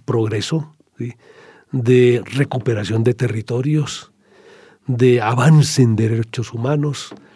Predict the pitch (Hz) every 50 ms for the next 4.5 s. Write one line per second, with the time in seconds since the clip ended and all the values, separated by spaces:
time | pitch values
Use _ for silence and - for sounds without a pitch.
0 | _ _ _ _ _ _ _ _ _ 123 120 123 131 127 127 127 127 127 123 120
1 | 110 - - - 151 151 131 127 - - 156 156 151 143 - - 143 131 139 151
2 | 170 175 165 156 156 151 156 165 156 143 135 131 127 127 123 - 123 101 - _
3 | - 127 139 151 151 143 131 - 123 113 - - 123 123 127 127 123 120 113 113
4 | 113 117 113 151 151 151 - 175 175 151